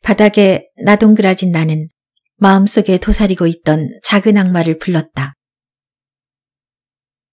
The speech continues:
반항심이 태풍처럼 전신에서 소용돌이쳤다. 그렇지만 않았더라도 사태는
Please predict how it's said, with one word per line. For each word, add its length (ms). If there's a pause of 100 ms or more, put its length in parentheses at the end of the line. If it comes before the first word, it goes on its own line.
(920)
반항심이 800
태풍처럼 840
전신에서 640
소용돌이쳤다. 1000 (3000)
그렇지만 540
않았더라도 800 (460)
사태는 800